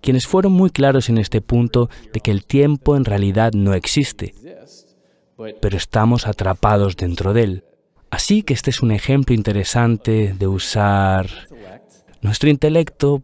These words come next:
para, de alguna manera, toparnos con una pared de cristal y decir,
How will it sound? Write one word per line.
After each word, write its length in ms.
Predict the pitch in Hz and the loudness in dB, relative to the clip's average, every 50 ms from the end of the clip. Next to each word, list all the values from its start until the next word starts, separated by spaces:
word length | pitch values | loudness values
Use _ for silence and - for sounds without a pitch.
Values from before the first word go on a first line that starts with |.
| - - | -4 -2
para, 960 | 113 104 98 95 95 92 95 92 92 92 92 90 90 90 90 90 - - - - | -2 0 0 0 0 0 0 0 0 0 0 0 -2 -2 -4 -6 -8 -10 -14 -18
de 240 | - 87 104 120 127 | -16 -14 -6 -2 0
alguna 280 | 127 131 147 180 185 175 | 0 2 2 2 2 2
manera, 420 | 156 139 131 135 127 131 131 123 - - - | 2 2 4 4 4 2 2 0 -4 -4 -2
toparnos 540 | 147 131 - - 185 196 190 208 202 - | -2 -2 0 0 0 2 2 0 0 0
con 120 | - - 123 | 0 0 2
una 200 | 120 123 117 107 | 2 2 2 0
pared 320 | - 107 104 110 110 104 | 0 0 0 0 0 0
de 100 | 104 107 | -2 -4
cristal 540 | - 101 98 95 - - 117 110 104 104 - - - | -4 -2 -4 -6 -4 -2 -2 0 0 -2 -4 -6 -6
y 80 | 110 | -4
decir, 420 | 98 104 92 - - 95 92 87 | -4 -4 -4 -2 -4 -4 -4 -6